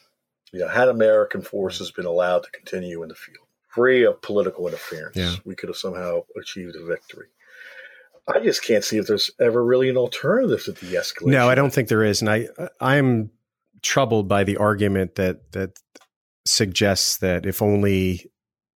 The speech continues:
Speaker 2: military officers were given more political leeway, a different outcome.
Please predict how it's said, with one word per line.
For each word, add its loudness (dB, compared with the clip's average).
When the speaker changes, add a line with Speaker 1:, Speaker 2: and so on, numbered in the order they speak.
Speaker 2:
military 2
officers 0
were -4
given 0
more 2
political -4
leeway, 0
a -2
different -4
outcome. -6